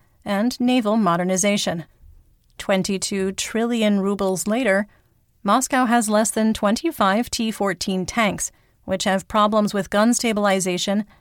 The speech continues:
and have repeatedly broken down at state events, like the Victory Day parade in Moscow. Awkward. The S U fifty-seven has become outdated and has inferior stealth qualities to its Chinese and American counterparts,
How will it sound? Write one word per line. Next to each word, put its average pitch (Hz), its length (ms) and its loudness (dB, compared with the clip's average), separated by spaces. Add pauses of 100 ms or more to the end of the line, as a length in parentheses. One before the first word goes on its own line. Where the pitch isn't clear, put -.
(160)
and 214 200 2
have 226 180 2
repeatedly 277 580 -2
broken 233 440 0
down 233 260 2
at 233 140 0
state 190 240 -2
events, 196 640 0
like 180 260 -6
the 214 160 -4
Victory 208 380 -4
Day 190 160 -2
parade 175 400 -4
in 185 220 0
Moscow. 185 520 0 (540)
Awkward. 208 640 -8 (640)
The 190 240 -2
S 196 220 0
U 185 80 -4
fifty-seven 196 680 0
has 190 160 0
become 220 340 -2
outdated 190 600 -2 (240)
and 208 140 0
has 208 200 2
inferior 226 520 0
stealth 233 400 -2
qualities 190 520 0
to 214 100 -8
its 226 160 -4
Chinese 202 480 0
and 226 100 0
American 185 420 0
counterparts, 202 720 -2